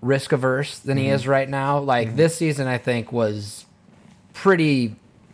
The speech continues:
Speaker 1: pretty far from what his, like, M V P level season kinda was, you know?
Speaker 2: Right, yeah. So somewhere in
Speaker 1: Um,
Speaker 2: the middle, I guess.
Speaker 1: I think, I, yeah, I think that there's a version where he turns the ball over twenty percent less, but I also don't know if you really want Josh taking, like, less chances,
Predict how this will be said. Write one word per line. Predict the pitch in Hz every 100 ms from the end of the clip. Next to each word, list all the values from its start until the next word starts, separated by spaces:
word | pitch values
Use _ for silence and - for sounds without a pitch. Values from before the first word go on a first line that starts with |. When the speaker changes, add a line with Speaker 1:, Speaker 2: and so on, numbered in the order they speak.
| - -
Speaker 1:
pretty | 180 151
far | 117 - 107 107 110
from | - 113
what | 113 113
his, | 113 107
like, | 104 101 -
M | 113
V | 110 107
P | - 110 107 101 -
level | 113 107 104
season | 107 - 110 107 107
kinda | 107 120 113
was, | 117 120 120
you | 123
know? | 123
Speaker 2:
Right, | 120 120 113 -
yeah. | 110 107 104 - _ _ _
So | - -
somewhere | 123 117
in | 110
Speaker 1:
Um, |
Speaker 2:
the | 101
middle, | 101 98 101
I | 104
guess. | 104 - -
Speaker 1:
I | 160
think, | 170 185 160 -
I, | 156
yeah, | 156 135 117
I | 113
think | 120 170
that | 160
there's | 156 147 131
a | 127
version | 120 120 120 117 120
where | 113
he | 113
turns | - 123
the | 113
ball | 113 113
over | 110
twenty | - 113
percent | 110 110 - 107 107
less, | 113 107
but | - 113 101 - - - - -
I | 143
also | 151 151 175
don't | 160 160 151
know | 147 151
if | 147
you | 131
really | 127 127
want | 123 123 107
Josh | 113 113 -
taking, | 131 120 123
like, | 110 101 107
less | 113 113 117
chances, | - 123 117 - 143 156 - -